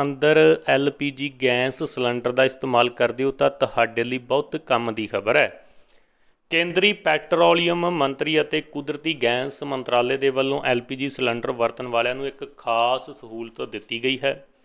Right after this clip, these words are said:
ਇਹ ਸਹੂਲਤ ਦੇ ਤਹਿਤ ਐਲ ਪੀ ਜੀ ਗਾਹਕ ਆਪਣੀ ਸਹੂਲਤ ਦੇ ਹਿਸਾਬ ਨਾਲ ਕਿਸੇ ਵੀ ਡਿਸਟ੍ਰੀਬਿਊਟਰ ਤੋਂ ਸਿਲੰਡਰ ਭਰਵਾ ਸਕਦੇ ਨੇ।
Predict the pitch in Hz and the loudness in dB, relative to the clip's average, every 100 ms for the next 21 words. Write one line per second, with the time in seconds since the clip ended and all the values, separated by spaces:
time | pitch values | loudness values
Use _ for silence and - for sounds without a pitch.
0 | _ _ _ _ _ _ _ _ _ _ | _ _ _ _ _ _ _ _ _ _
1 | 156 160 208 208 208 165 165 180 185 196 | -4 0 0 2 -2 0 2 4 2 0
2 | 185 190 190 139 147 - - 151 147 160 | 0 0 2 2 2 -2 -2 -2 -2 -8
3 | 147 156 135 127 139 139 131 143 135 131 | -8 -2 2 2 2 -2 -2 -6 -4 -4
4 | 123 123 143 139 143 135 131 127 135 - | -2 -4 -2 0 0 2 0 0 -6 -4
5 | 139 - 147 117 127 143 123 120 - 139 | -8 -2 -2 0 -4 -4 -4 -6 -6 -6
6 | 117 117 123 127 135 - 120 113 113 113 | -4 -6 -8 -6 -6 -4 0 0 0 -6
7 | 127 - 123 117 107 113 110 117 123 127 | -6 -2 2 4 4 2 -4 -4 -8 -8